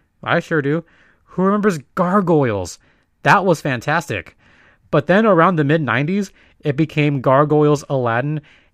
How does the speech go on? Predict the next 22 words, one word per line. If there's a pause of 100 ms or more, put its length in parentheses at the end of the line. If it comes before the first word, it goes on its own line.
(240)
and
then
you
had
either
Quack
Pack, (160)
Goof
Troop, (380)
or (440)
the
Mighty
Ducks
animated
series. (300)
Yeah,
they
switched
around
that
time
slot